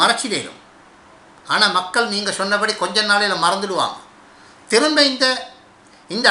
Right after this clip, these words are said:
அசாத் சாலியும், இந்த அசாத் சாலி போன சலசாலிகள் இந்த பிழையை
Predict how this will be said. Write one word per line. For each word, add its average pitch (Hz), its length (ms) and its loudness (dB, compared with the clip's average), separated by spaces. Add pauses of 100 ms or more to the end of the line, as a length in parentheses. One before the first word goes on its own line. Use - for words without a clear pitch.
அசாத் 247 380 0
சாலியும், 247 420 0 (220)
இந்த 180 180 -2
அசாத் 247 320 2
சாலி 247 280 0
போன 226 240 -2
சலசாலிகள் 226 640 2 (360)
இந்த 180 100 -4 (120)
பிழையை 214 280 2